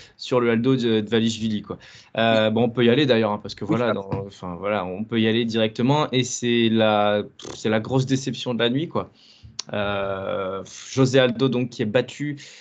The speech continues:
Speaker 1: euh, ça fait peine de le dire quand même, mais José Aldo qui est battu à la décision par Merab Dvalishvili, donc sur une décision, euh, trente, euh, trente vingt-sept.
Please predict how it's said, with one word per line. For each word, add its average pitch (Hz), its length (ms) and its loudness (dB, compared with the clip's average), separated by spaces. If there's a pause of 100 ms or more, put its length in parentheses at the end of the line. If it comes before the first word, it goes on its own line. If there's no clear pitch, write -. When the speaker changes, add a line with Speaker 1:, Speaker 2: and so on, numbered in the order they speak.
(220)
Speaker 1:
euh, 101 680 -2
ça 117 160 -10
fait 135 240 2
peine 156 300 0
de 131 60 -2
le 117 60 -2
dire 113 220 -2
quand 110 60 0
même, 110 160 2
mais 113 180 4
José 120 240 0
Aldo 123 200 2
qui 131 100 -6
est 113 40 -2
battu 123 280 2
à 131 40 0
la 117 80 2
décision 117 440 -4
par 113 160 2
Merab 113 240 2
Dvalishvili, 110 500 2
donc 127 180 0
sur - 140 -6
une 110 80 2
décision, 113 500 0
euh, 107 60 2
trente, - 320 -4
euh, 113 120 4
trente 135 200 2
vingt-sept. 117 420 2